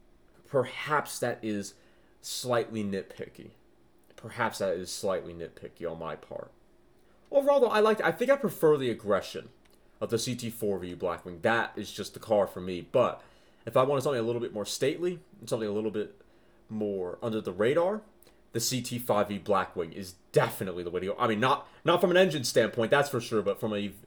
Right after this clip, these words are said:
exterior design standpoint, yeah, this is, it's a little bit classier, yet it's also more understated, and that's, that's a good combination. I like it.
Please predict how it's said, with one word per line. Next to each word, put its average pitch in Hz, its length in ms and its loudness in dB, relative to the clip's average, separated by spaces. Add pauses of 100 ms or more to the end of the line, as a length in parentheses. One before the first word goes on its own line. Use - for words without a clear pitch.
(300)
exterior 151 640 2
design 143 400 0
standpoint, 95 600 -4 (100)
yeah, 92 360 0 (540)
this 120 600 -2
is, 107 460 -4 (600)
it's 123 140 -6
a 120 40 -2
little 113 140 2
bit 104 220 -4
classier, 147 920 0 (460)
yet 135 280 2
it's 123 140 -2
also 127 320 -2
more 113 180 -4
understated, 87 580 -6
and 87 120 -6
that's, - 340 -6 (220)
that's 131 160 2
a 123 60 -4
good 131 120 -2
combination. 120 600 -6 (180)
I 127 80 0
like 131 220 0
it. - 100 -12